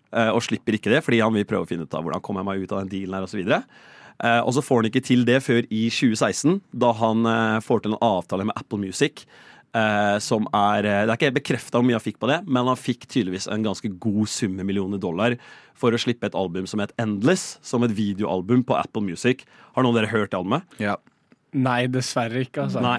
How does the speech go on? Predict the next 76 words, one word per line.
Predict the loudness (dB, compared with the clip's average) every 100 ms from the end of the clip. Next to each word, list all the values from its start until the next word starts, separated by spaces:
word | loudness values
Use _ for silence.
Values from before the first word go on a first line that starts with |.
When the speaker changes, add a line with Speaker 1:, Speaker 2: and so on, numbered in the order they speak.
| -4
Speaker 2:
Jeg | 0
Speaker 1:
nei. | 2
Speaker 2:
har | 4
hørt | 2
det, | 0
det | -2
er | -2
helt | -4
utrolig | -4 -4 -2
det. | 0
Speaker 1:
Ja, | 2 2
jeg | 4
har | 4 4
hørt | 2
det, | 4
det | 2
er | 2 -4 -2
dritbra, | 0 0 0 2 2
Speaker 2:
Det |
er | 4
Speaker 1:
men | 2
Speaker 2:
dritbra. | 2 0 2
Speaker 1:
bare | 4
det | 4
at | 4
du | 4
må | 2
kjøpe | 4 2 2 0 -2
Apple | -2 0
Music | 0 0 -2 -2
for | -2
å |
se | -2 -2 0 0
en | 0 -2
førtifem | -4 -6 -4 -4 -2 -2
minutter | -2 -2 -4 -4
lang | -2 -2
musikkvideo, | -2 -4 -8 -8 0 0 0 -8 -6
der | -2 0
du | 0
ikke | -4 -2
kan | 0
velge | 2 2 2 2
hvem | 2 0
sang | 0 -2 -2
du |
vil | -2
ha | 0 0 0
eller | 0
ingenting, | -2 2 2
det | 4
er |
bare | 2
en | 0
video | -2 -4 2 0 0 _ _
med | 0 6
nye | 6 6
sanger. | 4 0 0 -2 -8 -10 0
Det | 2
er | 2
slitsomt, | 0 0 0 0 0
altså. | 2
Det | 0
er |
ikke | 4 4
noe, | 4
det |
er | 4
ikke | 4
noe | 6 6
label | 4 2 0
som | 0
tjener | 0 0
penger | 0 -2 -2
på | 0
igjen. | 0